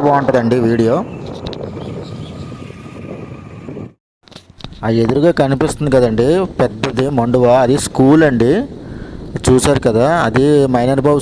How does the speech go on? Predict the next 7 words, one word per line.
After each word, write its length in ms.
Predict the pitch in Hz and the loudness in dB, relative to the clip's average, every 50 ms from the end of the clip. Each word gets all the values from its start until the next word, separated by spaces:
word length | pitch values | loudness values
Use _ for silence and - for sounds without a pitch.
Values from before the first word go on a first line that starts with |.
| - | 0
సినిమాలో 340 | 143 131 131 131 131 127 131 135 - 131 | 0 2 2 2 4 4 2 2 2 0
కనిపిస్తుందండి 640 | 120 120 113 123 117 - - 123 117 110 107 123 120 - | 0 0 0 0 0 0 0 0 0 0 0 -2 -2 -2
స్కూలు. 420 | - - 117 113 117 113 113 113 143 185 240 - - - - - - - - 120 110 | -4 -2 0 2 2 4 4 2 2 0 -2 -6 -12 -16 -16 -16 -12 -4 0 2 4
లోపలికి 400 | 113 117 123 123 147 147 120 139 | 4 4 4 2 0 -2 0 0
వెళ్ళటానికి 540 | 127 123 127 120 - 143 139 139 123 147 147 151 151 147 143 135 127 - - | 0 0 0 0 -2 -2 -2 -2 0 2 2 4 4 4 2 2 0 0 0
పర్మిషన్లు 580 | 113 110 113 117 127 120 - - 131 127 120 117 113 | 0 0 0 0 0 -2 -2 -2 0 0 2 2 2
ఇవ్వలేదన్నమాట 720 | 107 117 123 123 113 113 110 107 104 104 104 101 85 101 | 2 2 2 2 2 2 0 0 -2 -2 -2 -2 -2 -2